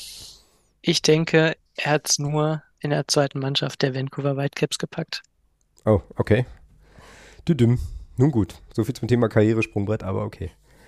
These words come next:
Speaker 2: Alright.
Speaker 1: We-, wen ich auch schön finde, ist Malcolm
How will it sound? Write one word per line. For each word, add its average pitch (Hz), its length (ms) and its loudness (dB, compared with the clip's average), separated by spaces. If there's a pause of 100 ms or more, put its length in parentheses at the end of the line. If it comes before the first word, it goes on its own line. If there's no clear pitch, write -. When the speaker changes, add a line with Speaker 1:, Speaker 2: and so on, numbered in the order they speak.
(320)
Speaker 2:
Alright. 139 400 4 (960)
Speaker 1:
We-, 151 300 -4
wen 165 120 4
ich 170 140 4
auch 165 100 4
schön 180 280 4
finde, 170 240 -2
ist 151 200 -4
Malcolm 202 840 -2